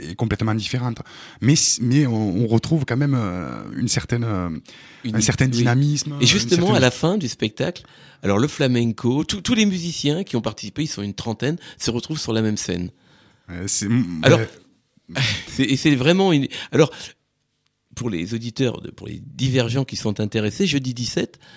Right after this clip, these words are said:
Speaker 2: euh, justement, au Café de la, de la Diversité, au Château d'Eau, à vingt heures, il y aura une, une rencontre,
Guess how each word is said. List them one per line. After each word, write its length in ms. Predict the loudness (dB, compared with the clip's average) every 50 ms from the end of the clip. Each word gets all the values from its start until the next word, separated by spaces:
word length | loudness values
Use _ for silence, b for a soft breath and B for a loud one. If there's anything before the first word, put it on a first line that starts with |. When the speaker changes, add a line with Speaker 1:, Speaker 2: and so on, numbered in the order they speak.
| B B B B B -2
Speaker 2:
euh, 880 | 0 2 2 4 2 2 0 -2 -2 -4 -4 -6 -6 -6 -6 -6 -6 -6 -6
justement, 380 | -6 -8 -6 -4 -2 0 0 0
au 60 | 0
Café 360 | 2 2 0 0 0 0 -4
de 100 | -2 -2
la, 460 | -2 0 0 0 -2 -2 -4 -6 -8 B B B B B B B B -6
de 140 | -2 0
la 100 | 0 0
Diversité, 760 | 2 2 0 0 0 -2 -2 -6 -4 -2 0 0 0 0 -2 B B B B B -6
au 80 | -2
Château 320 | 0 2 2 2 2 0 0
d'Eau, 260 | 2 0 0 -2 -4 -8 _ _ _
à 60 | -4 0
vingt 280 | 2 2 2 2 2
heures, 140 | 2 2 2
il 100 | 2 2
y 60 | 2
aura 160 | 2 2 2
une, 340 | 2 2 2 2 0 -2 -4 B B B B B B _ -2
une 280 | 0 2 2 2 0 0
rencontre, 640 | -2 -2 -2 -2 0 0 0 0 -2 -2 -8 -18